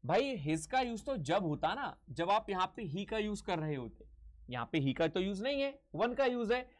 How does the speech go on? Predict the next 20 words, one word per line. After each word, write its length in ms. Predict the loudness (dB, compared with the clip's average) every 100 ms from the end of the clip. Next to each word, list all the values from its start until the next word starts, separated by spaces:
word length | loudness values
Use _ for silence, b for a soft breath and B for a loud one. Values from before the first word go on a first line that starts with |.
| b
तो 60 | -4
इसलिए 240 | -2 -2
जब 180 | -2 0
वन 200 | 0 -2
का 120 | 0
यूज 280 | 0 0 -2
है 160 | -4 -10 -20 -6
तो 60 |
यहाँ 260 | -4 -4 -6
his 200 | -8 -6
का 120 | -6
यूज 240 | -6 -6 -8
नहीं 280 | -8 -6 -8
होना 260 | -10 -14
चाहिए। 420 | -16 -16 -14 -16 -18 -20 b b -10
तो 100 | -2
करेक्ट 340 | 2 2 2
क्या 120 | 4
हो 100 | 4
गया? 220 | 6 4